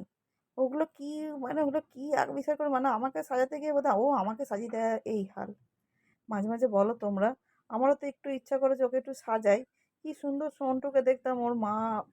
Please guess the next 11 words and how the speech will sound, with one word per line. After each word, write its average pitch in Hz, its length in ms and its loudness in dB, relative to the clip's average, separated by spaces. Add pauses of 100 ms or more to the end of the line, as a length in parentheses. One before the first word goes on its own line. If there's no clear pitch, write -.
(140)
বা 208 160 2
দিদি 208 400 -6 (200)
কি - 140 -16
সুন্দর 226 460 -2 (320)
বসিয়ে 202 280 -4
বসিয়ে 208 300 -6
সাজাতো। 175 480 -6 (640)
আর 233 140 -6
এই 254 200 0
আমার 233 300 2 (500)
রাম 214 260 2